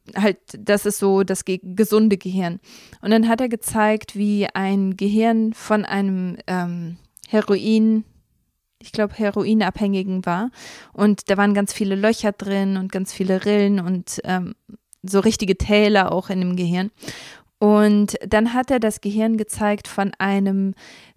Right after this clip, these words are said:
der sich regelmäßig Pornos anschaut. Und dieses Gehirn, das war so kaputt. Und der sagt, das Gehirn von dem, von dem, ähm, von dem Süchtigen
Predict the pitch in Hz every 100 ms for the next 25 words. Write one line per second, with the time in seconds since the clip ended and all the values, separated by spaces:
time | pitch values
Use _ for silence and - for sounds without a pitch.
0 | - 185 190 185 185 185 190 - 226 262
1 | 233 220 202 - - - 226 233 196 -
2 | 165 170 - 180 175 - - _ _ -
3 | _ _ _ - 208 208 202 254 311 302
4 | 254 - 202 190 190 190 190 185 - 190
5 | 196 - 269 302 - 262 - 226 202 202
6 | 196 196 208 214 - - - _ - 208
7 | - 214 240 302 339 - 226 208 202 190
8 | - _ - 208 202 196 196 196 185 -
9 | 190 180 180 180 180 - _ - 196 190
10 | 190 285 370 - 240 175 180